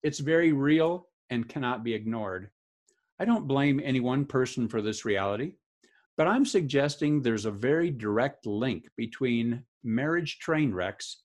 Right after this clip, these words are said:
and these rules, starting with the rules of don't talk,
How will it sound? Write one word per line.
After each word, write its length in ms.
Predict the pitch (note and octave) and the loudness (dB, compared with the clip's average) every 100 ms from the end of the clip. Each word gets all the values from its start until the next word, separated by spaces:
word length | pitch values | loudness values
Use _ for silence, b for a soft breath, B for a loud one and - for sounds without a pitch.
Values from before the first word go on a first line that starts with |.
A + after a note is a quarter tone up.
| - | -6
and 220 | A#2+ A2 | -4 -2
these 320 | C3+ D3+ - | 0 -2 -2
rules, 640 | A#2 A#2+ E2+ E2 - - _ b b | -2 -2 -4 -10 -14 -16 _ b b
starting 520 | - D3+ E3+ F3 A2+ | -6 2 2 4 2
with 300 | G2+ G2+ - - | 2 0 -4 -6
the 140 | A#2+ | -4
rules 500 | A2 A#2 B2 C3+ C#3 - | 0 2 2 2 -2 -6
of 180 | G#2 F#2 | -8 -4
don't 300 | A2 B2 A2 | -2 -2 -4
talk, 400 | B2+ G#2 G2+ | -4 -2 -4